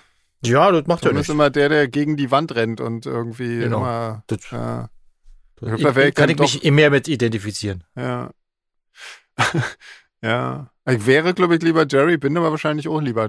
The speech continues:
Speaker 2: also eher Tom. <laughs> Das ist wieder dieses Sherlock Holmes, Doktor Watson-Ding.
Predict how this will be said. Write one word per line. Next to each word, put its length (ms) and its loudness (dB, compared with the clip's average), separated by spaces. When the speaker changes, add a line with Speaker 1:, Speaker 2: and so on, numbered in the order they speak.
Speaker 2:
also 240 -2
eher 260 0
Tom. 340 2
<laughs> 760 2
Das 180 2
ist 200 -8
wieder 220 -2
dieses 380 -4
Sherlock 300 0
Holmes, 200 -2
Doktor 300 -4
Watson-Ding. 540 -6